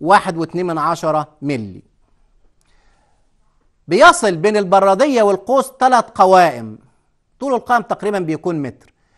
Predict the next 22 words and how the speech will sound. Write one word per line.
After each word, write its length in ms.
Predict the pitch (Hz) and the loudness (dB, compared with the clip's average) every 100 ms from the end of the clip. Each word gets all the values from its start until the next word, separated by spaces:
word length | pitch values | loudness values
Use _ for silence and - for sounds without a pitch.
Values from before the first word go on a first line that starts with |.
| _ | _
القوائم 360 | 160 - 233 254 | -14 -2 0 0
دي 80 | 214 | -4
بتعمل 400 | - 226 208 180 | -4 -6 -4 0
إيه؟ 240 | 185 180 - _ | 0 -2 -14 _
بتصل 460 | 160 165 277 - 175 | -6 0 0 0 -4
البرادية 680 | 160 165 165 170 226 190 | -2 -2 -2 -2 -2 -2
أو 200 | 156 156 | -2 -4
الكاميرا 600 | 160 - 277 277 285 277 - _ _ | -4 -4 -2 2 2 0 -10 _ _
بالقوس، 1080 | 147 170 165 196 190 156 123 - - - _ _ _ - | -6 -6 -4 0 0 0 -6 -14 -20 -20 _ _ _ -8
والجايم 640 | 147 196 180 262 320 269 | 0 0 2 2 4 2
اللي 140 | 233 | -2
في 100 | 214 | -2
النص 420 | 214 208 269 - 226 | -4 -2 -4 -4 -6
بيصل 340 | 208 240 214 | -4 -4 -4
بين 220 | 185 185 | -4 -2
تلات 260 | 202 208 190 | 0 0 -2
حاجات، 400 | 175 165 147 - _ _ | -6 -4 -6 -8 _ _
بين 420 | 143 202 196 143 170 | 0 2 2 0 -4
البرادية 760 | 175 190 196 196 208 240 180 | 0 2 4 2 2 0 0
والكاميرا 560 | 165 185 180 285 294 262 | 0 -2 0 0 2 2
والجسر 720 | 220 170 214 269 - 196 185 | 2 2 -2 -2 -4 -4 -2
الأوسط. 920 | 180 - 175 156 139 165 156 _ | -4 -2 -2 -2 -4 -4 -6 _